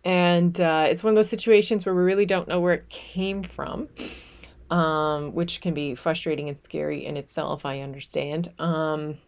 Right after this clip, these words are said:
but, uh, we can have solace in the fact that, no, that we were, you know, really protecting ourselves and doing the smart thing. Um, so,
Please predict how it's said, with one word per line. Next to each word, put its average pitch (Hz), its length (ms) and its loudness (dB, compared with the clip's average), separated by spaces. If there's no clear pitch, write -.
but, 175 380 2
uh, 156 220 -2
we 170 100 -2
can 151 480 -6
have 147 540 -6
solace 139 420 -4
in - 60 -10
the 143 60 -10
fact 147 260 -10
that, - 80 -8
no, 156 320 -6
that 156 140 -8
we 151 140 -6
were, 156 180 -14
you 180 100 2
know, 139 120 -6
really 160 260 -2
protecting 165 460 -6
ourselves 151 400 -8
and 147 120 -6
doing 151 200 -8
the 143 60 -12
smart 147 360 -10
thing. 160 240 -4
Um, 202 400 4
so, 226 640 4